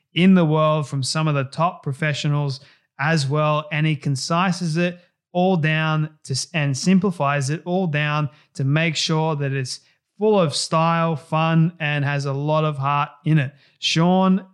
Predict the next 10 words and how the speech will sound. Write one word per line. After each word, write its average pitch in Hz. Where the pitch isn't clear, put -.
is 156
a 139
great, 147
great 160
speaker. 139
You're 147
going 165
to 156
be 139
really, 160